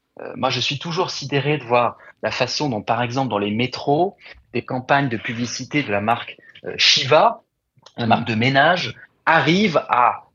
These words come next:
symboliser, euh, de manière très forte, euh, à, à rendre fiers ces catégories, les premiers de corvée, comme on avait dit pendant le confinement, que le politique n'arrive pas à rendre fiers par elle-même. Donc, vous voyez comment, comment, par une campagne de publicité, on va,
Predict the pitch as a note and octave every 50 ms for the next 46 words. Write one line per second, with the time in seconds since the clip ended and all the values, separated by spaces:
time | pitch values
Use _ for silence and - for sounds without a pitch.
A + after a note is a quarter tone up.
0 | - - - - - F#3+ F3+ E3+ F3 F3 E3 E3 D#3 D3+ D3 C3+ D3 E3 E3+ F#3
1 | G3 G#3+ G#3 _ - - _ _ _ - B2 A2+ A#2 A#2+ B2 B2+ B2 A#2 - -
2 | _ - - - - G3 E3 - - - G#3 G#3+ - - - - - - - -
3 | _ _ _ _ _ - A2+ A#2+ A#2 A2 G#2+ G2+ - - - A#2+ A#2+ - - A#2+
4 | - - F#3 A3+ G#3 - E3 D#3 - - - - F#3 F#3 G#3+ A3+ A3 - - C#3
5 | - - D#3 C#3+ - D#3+ C#3 C#3+ D3 C#3 C3 B2+ A2 - - - F#3 F#3 G3 F#3+
6 | - - - F3+ D3+ C3 C3 C3+ E3 E3 E3 - A#2+ G#2+ G#2 G#2+ G#2+ A2 A2+ A2
7 | B2+ C3+ _ - A#2 A2+ G#2+ G#2 G#2 - - A#2+ - - - B2 C3 D#3+ G#3 G#3
8 | - D3 - - D#3+ D#3 D3+ - G3+ - F3 E3+ D#3 E3 D#3+ - - _ A#3 A#3+
9 | A#3+ F3 - - - - - _ _ - A#2+ A#2 A2+ C3 C3+ B2+ B2 B2 A#2 -
10 | - C#3+ D3 C#3+ - - B2 G#2+ A#2 A2 A2 G#2+ G#2 G2 G2 G#2+ G#2+ G#2 C#3 D#3+
11 | G3 F#3+ D#3+ C#3 B2+ A#2+ _ _ - - - - - - D3 C3+ B2+ A#2+ - -
12 | _ _ C#3 C3+ C3 - D3+ C#3+ - D#3+ D3 C#3 C3+ - C3 B2+ - - C#3 -
13 | F#3+ G3 F3+ C#3 A#2+ B2+ A2 - - _